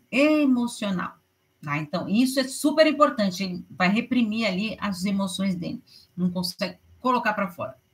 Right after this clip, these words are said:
Por isso que quem convive com ele também tem esse esgotamento aí de tá, né, não convive com ele. E indecisão, geralmente são pessoas muito indecisas, não, não conseguem tomar suas decisões.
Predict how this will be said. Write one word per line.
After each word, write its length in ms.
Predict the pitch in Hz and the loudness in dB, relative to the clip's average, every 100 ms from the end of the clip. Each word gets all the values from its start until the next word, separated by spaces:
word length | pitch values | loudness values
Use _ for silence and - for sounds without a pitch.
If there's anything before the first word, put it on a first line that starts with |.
| _ _ _ _ | _ _ _ _
Por 180 | - 247 | 0 2
isso 320 | 220 220 - | 2 -2 -4
que 120 | - 262 | -6 -2
quem 200 | 262 247 | 2 2
convive 420 | 240 196 202 180 | 2 0 0 -4
com 120 | 214 | -4
ele 160 | 196 196 | -4 -4
também 400 | 226 208 220 226 | -4 -2 -4 -6
tem 180 | - 220 | -6 -4
esse 180 | 214 226 | -4 -6
esgotamento 800 | 190 196 196 202 180 170 175 - _ | -8 -8 -4 -2 -2 -4 -10 -18 _
aí 320 | 160 147 143 - _ _ _ - | -4 -2 -2 -8 _ _ _ -10
de 240 | 147 175 | -6 -6
tá, 360 | 175 170 151 - | 0 0 0 -6
né, 280 | 160 160 160 - | -6 -4 -4 -6
não 280 | - 151 175 | -6 -2 0
convive 440 | 180 180 156 180 - | 4 2 2 0 -2
com 180 | 185 | -2
ele. 220 | 160 135 - - - - | -2 -2 -8 -20 -20 4
E 160 | 269 302 | 6 8
indecisão, 640 | 302 302 294 269 214 208 | 6 2 4 4 4 2
geralmente 420 | 240 233 247 294 | 2 2 4 2
são 100 | 285 | 0
pessoas 400 | - 277 277 269 | 0 0 0 2
muito 220 | 269 311 | 2 0
indecisas, 800 | 320 302 302 - 254 185 170 165 185 | -2 -2 -2 0 -2 -2 -4 -6 -2
não, 540 | 233 220 214 202 196 | -2 -2 -2 -2 0
não 120 | 233 | -2
conseguem 400 | 240 240 262 254 | -2 -2 -2 -2
tomar 300 | 254 220 220 | -4 0 0
suas 260 | 214 214 180 | 0 -6 -6
decisões. 760 | 190 196 190 156 151 147 - | -6 -6 -8 -6 -8 -8 -16